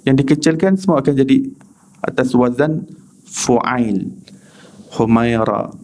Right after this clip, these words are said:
Humair ataupun Humaira. Umair, Umair. Ha, Husain. Ha, semua jadi macam tu. Ya, eh, Bukair.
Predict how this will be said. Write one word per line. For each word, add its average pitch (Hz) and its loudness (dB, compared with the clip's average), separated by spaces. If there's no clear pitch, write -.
Humair 123 2
ataupun 113 -4
Humaira. 104 -2
Umair, 113 2
Umair. 113 2
Ha, - -6
Husain. 120 0
Ha, 104 -2
semua 123 2
jadi 120 2
macam 113 0
tu. 107 -4
Ya, - -6
eh, 107 0
Bukair. 120 -2